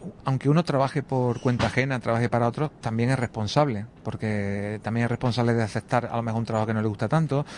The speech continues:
unas órdenes con las que no está de acuerdo, etcétera, ¿no? Entonces, responsables somos todos. Eh, ser emprendedor, mm, es ser tu propio jefe. Entonces, también es, es una responsabilidad igual, porque tienes que levantarte, tienes que trabajar, tienes que,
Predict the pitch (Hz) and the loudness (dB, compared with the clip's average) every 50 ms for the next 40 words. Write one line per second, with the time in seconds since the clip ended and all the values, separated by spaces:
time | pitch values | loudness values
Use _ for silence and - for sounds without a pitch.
0 | - - - - 139 127 120 117 117 113 110 117 113 110 - 117 110 104 - 113 | -18 -16 -8 -4 -2 0 0 0 0 0 0 -2 -4 -2 -2 -2 -2 -2 -2 -4
1 | 110 104 - 110 98 101 104 127 151 156 151 131 131 127 - - 120 104 - 107 | -4 -4 -4 -2 -2 -2 2 2 2 2 2 0 0 0 0 0 -2 -2 -2 -2
2 | 101 101 135 151 - - - - - - 139 139 139 - - 120 - - 160 165 | -2 -2 -4 -6 -8 -12 -18 -10 -4 -2 -2 -2 -2 -2 -4 -2 0 0 0 0
3 | 160 - 175 160 131 113 - - 160 151 127 117 - - 127 120 120 120 - - | 0 0 0 -2 -2 -2 0 2 2 2 2 0 -2 -4 -4 -4 -4 -4 -6 -8
4 | - - - - 147 160 156 156 160 156 165 165 165 165 170 180 - - - - | -12 -6 -2 0 0 2 2 2 2 4 4 4 6 6 4 2 0 -4 -14 -20
5 | - - - - - 135 123 120 120 117 113 123 - 143 143 - - 160 131 - | -20 -20 -14 -8 -4 -2 0 2 2 0 0 -2 -2 -4 -2 0 0 0 0 0
6 | 139 - - - - 113 101 - 165 156 - - 104 98 117 117 - 127 127 - | 0 0 -2 -2 -2 -2 0 0 0 0 0 -2 -6 -6 -6 -4 -4 -4 -4 -2
7 | 127 117 117 123 135 151 151 - - 143 135 135 135 - 139 123 - 156 143 151 | -2 -2 0 0 0 0 -2 -6 -4 -4 -4 -4 -4 -4 -6 -4 -2 0 0 0
8 | 147 147 - 156 147 127 156 151 156 151 143 156 175 170 170 190 - - - - | 0 -2 0 -2 0 2 2 2 4 4 4 4 4 4 2 0 -4 -10 -14 -12
9 | - - 127 117 113 - 120 117 120 - - 120 113 113 107 104 - 131 127 123 | -6 -4 -4 -4 -2 -2 -4 -4 -2 -2 -2 -2 -2 -2 -2 -2 0 0 0 0
10 | 117 131 127 113 120 113 107 - 120 - 117 113 113 104 - - 127 127 127 120 | 0 -2 -2 -2 -2 -2 -2 -4 -4 -4 -2 -2 -2 -2 0 0 0 0 0 0
11 | 120 117 113 113 - - 120 113 113 113 117 131 131 123 120 | 0 -2 -2 -2 -2 -2 -2 -2 0 -2 -2 -2 -4 -4 -6